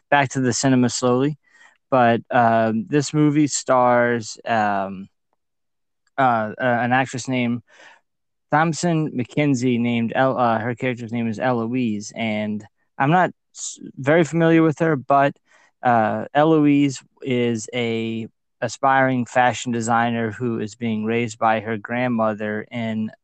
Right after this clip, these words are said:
a small, uh, town in England. And, um, she doesn't have her mother. Uh, her, people had thought her mother was,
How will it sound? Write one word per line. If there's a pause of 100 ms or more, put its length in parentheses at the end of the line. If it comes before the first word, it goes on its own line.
(140)
a
small, (720)
uh,
town
in
England. (760)
And,
um, (460)
she
doesn't
have
her
mother. (340)
Uh, (100)
her, (500)
people
had (400)
thought
her
mother
was,